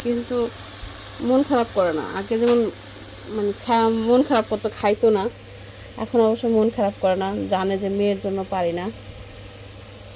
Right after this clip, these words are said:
যাই হোক, কষ্ট হলো, রান্না করি,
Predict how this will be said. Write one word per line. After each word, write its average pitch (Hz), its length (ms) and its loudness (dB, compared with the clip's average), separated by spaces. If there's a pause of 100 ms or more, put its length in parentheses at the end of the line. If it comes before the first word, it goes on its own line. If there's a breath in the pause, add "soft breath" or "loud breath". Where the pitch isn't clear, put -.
(800)
যাই 220 240 4
হোক, 233 180 2 (1800)
কষ্ট 240 300 4
হলো, 233 560 6
রান্না 190 400 0
করি, 190 340 0